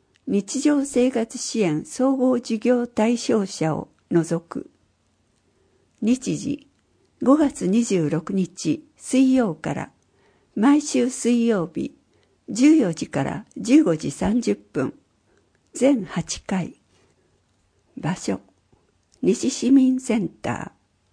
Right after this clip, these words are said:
ー。内容、認知症についてのミニ講話やゲームなどを取り入れた脳トレ。定員、二十人。参加費、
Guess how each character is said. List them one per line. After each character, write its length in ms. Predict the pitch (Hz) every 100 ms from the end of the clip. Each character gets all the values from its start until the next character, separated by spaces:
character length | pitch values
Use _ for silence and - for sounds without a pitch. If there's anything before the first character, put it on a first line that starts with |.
| _ _ _ _ _ _ -
ー。 40 | 190
内 300 | 220 240 233
容、 340 | 208 185 - _ _ _ _ _ -
認 280 | 226 294 311
知 80 | -
症 280 | - 262 285
に 180 | 240
つ 140 | 247 233
い 120 | 202
て 180 | - 139
の 200 | - - _ _
ミ 140 | 185 208
ニ 120 | 247
講 320 | - 233 185
話 140 | 135 131
や 200 | 147 - _ _ _ -
ゲ 240 | 202 285
ー 40 | 330
ム 100 | 311
な 160 | 302
ど 180 | 294 202
を 80 | 156
取 340 | - 190 220
り 40 | 214
入 100 | 185
れ 80 | 147
た 240 | - - _ _ -
脳 260 | 170 185 214
ト 200 | 214 175
レ。 220 | 156 - _ _ _ _ _ _ _ _ _ _ _ _
定 220 | 226 254 262
員、 420 | 262 233 208 - _ _ _ -
二 180 | 190 220
十 280 | 226 269 196
人。 280 | 151 131 - - _ _ _ _ _ _ _ _ _ _
参 360 | - 262 302 285
加 120 | 247
費、 300 | 233 160 -